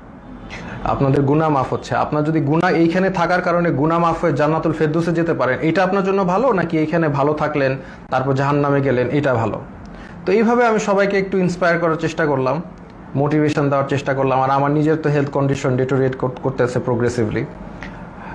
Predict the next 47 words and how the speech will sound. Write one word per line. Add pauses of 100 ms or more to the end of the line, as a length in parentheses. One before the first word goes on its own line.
আহ,
আর
ওই
যে,
আর
ওয়াশরুমের
ইস্যুটা
তো
ছিলই। (1400)
তো
এই,
এইরকম
একটা
অবস্থায়
সবাইকে,
মানে,
মোটিভেট
কর-,
কর-,
করছি
আমি। (400)
আর
আমার
নিজেরও
তো
ওই
যে
পোত-,
ফার্স্টের
দিন
যেভাবে
আমার
মুখে,
ফেসে
হিট
করেছে, (680)
এ-,
এই
পরে
তো
আমার
একটা
দিন
জ্বরই
ছিল,
আমি
শুয়েছিলাম।